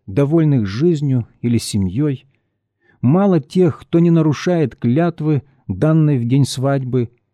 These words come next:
быть вместе и в горе, и в радости. Все хотят быть счастливыми и довольными, жить без проблем и трудностей, получать удовольствие, пусть и на одну ночь, но сегодня.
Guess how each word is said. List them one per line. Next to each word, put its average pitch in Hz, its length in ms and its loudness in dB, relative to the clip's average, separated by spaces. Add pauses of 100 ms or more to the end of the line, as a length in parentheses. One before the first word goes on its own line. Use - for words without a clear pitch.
(160)
быть 127 260 -4
вместе 131 580 0
и 110 100 0
в 82 100 -12
горе, 131 360 -2
и 101 40 0
в 87 120 -6
радости. 131 680 -6 (1120)
Все - 280 -2
хотят 143 460 -4
быть 117 220 -4
счастливыми 156 720 -2
и 139 160 -6
довольными, 107 800 -4 (640)
жить 160 600 -2
без 180 260 -2
проблем 175 540 2
и 151 40 2
трудностей, 131 920 -4 (520)
получать 131 500 -2
удовольствие, 160 800 -2 (360)
пусть 208 400 -6
и 160 120 0
на 123 200 0
одну 104 240 -2
ночь, 180 440 -2 (320)
но 101 240 0
сегодня. 85 600 -8